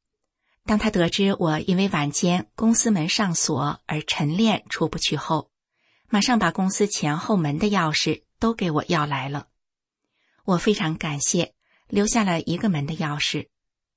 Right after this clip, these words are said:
还有当地我不认识的两位同修，先后来给我找集体学法练功点。我知道师父时时处处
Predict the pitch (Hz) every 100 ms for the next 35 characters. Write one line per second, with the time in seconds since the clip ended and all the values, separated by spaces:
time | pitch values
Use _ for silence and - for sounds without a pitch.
0 | _ _ _ _ _ - 180 180 160 156
1 | 180 190 196 - - 160 151 - 185 214
2 | 190 175 147 156 143 156 - 156 160 202
3 | 190 _ _ _ _ - - 254 240 190
4 | 180 180 180 151 156 170 139 143 - 165
5 | - 147 - - 156 - 151 143 180 160
6 | 160 202 208 151 123 - _ _ _ _
7 | _ _ _ - 170 131 180 175 151 -
8 | _ _ _ - - 254 262 185 143 -
9 | - - 202 - 160 - 180 165 - 165
10 | -